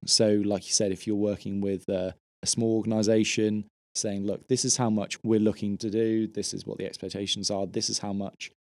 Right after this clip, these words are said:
we want from you. Are you comfortable? Yes, let's work together," and just manage those expectations from the get-go. That's when you're gonna have a good relationship with the client and you can grow together and sort of sharing that success.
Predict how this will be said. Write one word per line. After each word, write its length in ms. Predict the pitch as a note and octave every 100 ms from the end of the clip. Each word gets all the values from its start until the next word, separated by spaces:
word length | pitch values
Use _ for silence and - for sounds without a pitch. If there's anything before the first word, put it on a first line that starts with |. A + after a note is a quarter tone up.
| -
we 80 | G2+
want 200 | G2 -
from 200 | G2 A2
you. 340 | B2 A#2+ A#2 _ _ -
Are 100 | G#2
you 120 | F#2+
comfortable? 460 | - A2+ - G#2 G2
Yes, 440 | F#2+ G#2+ F2+ -
let's 200 | G#2 -
work 180 | F#2+ -
together," 480 | - G#2 G2 G2+ F#2
and 80 | G#2
just 160 | A2
manage 320 | A2+ G#2 G2+ F#2+
those 220 | G2+ G2
expectations 680 | - - - G#2 G2 G2+ F#2
from 120 | F#2
the 80 | F#2
get-go. 400 | F#2 - G#2+ A2
That's 260 | G#2+ - -
when 140 | G#2
you're 100 | G#2
gonna 160 | G2+ G2
have 80 | F#2+
a 60 |
good 160 | F#2+ F#2
relationship 500 | G2 G2 G2 F#2+ -
with 100 | G2
the 40 |
client 240 | - F#2+ F#2+
and 140 | F#2+
you 40 | F#2+
can 120 | -
grow 180 | G2 F#2
together 400 | - G#2 F#2+ G2
and 180 | F#2+ F2+
sort 280 | - G2
of 40 | -
sharing 300 | A2 G2 G2
that 120 | F#2+
success. 580 | - - - G#2 A#2 -